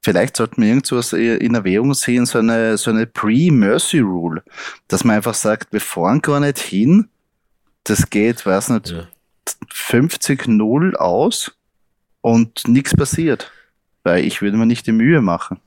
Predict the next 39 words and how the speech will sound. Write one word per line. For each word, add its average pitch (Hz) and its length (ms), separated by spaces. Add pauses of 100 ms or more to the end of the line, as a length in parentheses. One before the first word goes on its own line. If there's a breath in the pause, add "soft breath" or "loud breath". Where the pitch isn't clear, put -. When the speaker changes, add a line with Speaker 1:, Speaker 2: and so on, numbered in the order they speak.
(580 loud breath)
Speaker 1:
Außer, 147 500 (220 loud breath)
außer 110 320
Hiebe 156 540 (200)
<laughs> - 200
schaut - 340
da 127 60
nichts 123 200
raus, 120 280
oder? 110 320
Speaker 2:
Ja, - 160
es 95 140
ist 101 120
ja, 113 100 (440 soft breath)
es 87 140
ist 101 100
ja, - 300 (120)
also 101 220 (160)
man 95 260
muss 123 120
sich 143 160
das 110 140
ja 113 60
mal 101 180
kurz 101 200
vorstellen 95 480
für - 160
alle, 92 160
die 92 120
nicht 95 180
Football 95 400
gespielt 85 400
haben. 73 160
Ja, 90 120
du 92 200
bist - 260
jetzt 123 240
wirklich 98 340
in 98 100
einem, 101 320